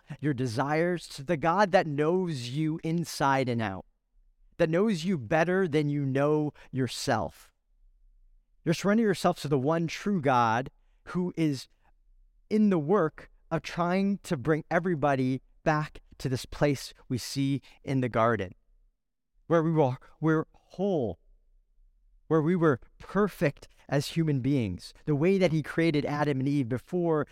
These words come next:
sin entered the garden. And what I'm talking about is that back then in the garden, these humans, they knew who they were. They knew who they were called to be. They knew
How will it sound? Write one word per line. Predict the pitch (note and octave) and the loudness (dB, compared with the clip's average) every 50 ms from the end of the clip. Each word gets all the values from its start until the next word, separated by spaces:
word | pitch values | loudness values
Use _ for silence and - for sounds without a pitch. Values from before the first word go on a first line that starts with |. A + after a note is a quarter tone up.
| - - | -10 -18
sin | - - - - E3 D#3 D#3+ | -14 -8 -4 -2 -2 0 0
entered | - D3 D3 - - D#3 D3+ C#3 B2+ - - - - - | 0 -2 -2 0 0 0 0 0 -2 -6 -16 -20 -10 -4
the | - C3 | -2 0
garden. | A#2 B2+ A#2+ B2 B2+ A#2 G#2 F#2+ F#2 - _ _ _ _ _ _ _ _ _ _ _ _ _ _ _ _ _ _ _ _ _ _ _ _ _ _ | 2 2 2 4 2 2 0 -2 -6 -8 _ _ _ _ _ _ _ _ _ _ _ _ _ _ _ _ _ _ _ _ _ _ _ _ _ _
And | - D#3+ | -2 0
what | F3 F3+ | 0 2
I'm | F#3 G3 F3+ | 2 0 0
talking | - D3+ D#3+ F#3 F#3+ - G#3 F#3+ E3+ | -2 -2 0 0 0 0 0 0 0
about | C#3 B2 B2+ B2 B2+ B2 - - - - | 2 2 2 0 0 -2 -4 -10 -18 -10
is | - - D#3+ D3+ C#3 - - _ _ _ | -4 -2 -2 -2 -2 -4 -8 _ _ _
that | - D#3 D3 C#3 - _ _ _ _ _ _ _ | 0 2 2 2 0 _ _ _ _ _ _ _
back | - E3+ E3+ G#3 A3 - - | 0 0 2 2 0 -2 -2
then | - F3+ E3 D#3+ D3+ | 0 2 2 2 2
in | D3+ | 0
the | D3+ D3 | 0 0
garden, | B2+ C#3 C#3 D3 C#3 A#2 A2 G#2 | 0 2 2 2 2 2 0 0
these | G#2+ C3+ C#3+ C3 - - - | 0 -2 -2 -2 -4 -2 0
humans, | G#3 G#3 E3+ C#3 B2 A2+ G#2+ | 2 2 2 2 0 -2 -2
they | C#3+ C#3+ | -2 -2
knew | C#3 C#3 D3+ G3 F#3 | 0 0 0 -2 -2
who | - - G3+ G3 | -2 -2 -2 0
they | E3+ F#3+ F3+ D#3+ | 2 2 2 2
were. | C#3 C#3+ C3 A2+ F#2+ D2 - _ _ _ _ _ _ _ _ _ _ _ _ _ _ _ _ _ - | 2 0 0 0 -2 -4 -8 _ _ _ _ _ _ _ _ _ _ _ _ _ _ _ _ _ -2
They | D#3 D#3 | 0 0
knew | D3 D#3 F3+ G#3+ F#3+ | 2 2 0 0 0
who | - - G#3+ G3 | 0 0 0 2
they | E3 F3 | 2 2
were | D#3+ D3+ C#3 | 2 2 0
called | - - - F3 F#3 E3+ - | -2 -4 -2 -2 -2 -2 -2
to | - D3 | -4 -4
be. | B2 A2+ D3+ E3 C3+ | -4 -2 -2 -2 -2
They | B2+ B2+ B2+ B2+ | 0 -2 -2 -2
knew | C3+ D3 D#3+ F3+ G3+ G#3 G#3+ G#3+ G3+ | -2 0 0 0 2 2 2 0 -2